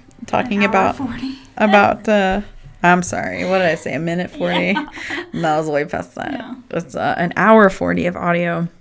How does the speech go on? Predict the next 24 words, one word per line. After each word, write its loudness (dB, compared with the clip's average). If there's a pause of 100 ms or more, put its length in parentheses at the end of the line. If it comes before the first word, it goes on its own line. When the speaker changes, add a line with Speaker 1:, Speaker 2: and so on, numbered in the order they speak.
Speaker 2:
There -10
will -8
be -10
more -8 (120)
fun -10
ones. -14 (360)
I'm -6
sorry. -10
Speaker 1:
Oh, 0
yeah, 0
I'm -4
really -2
Speaker 2:
This -6
Speaker 1:
ex- -4
Speaker 2:
went 0
dark. -6 (540)
Speaker 1:
It -2
did. -2 (300)
But 2
you -2
know 0
what? -2 (440)
That's 0
life. -8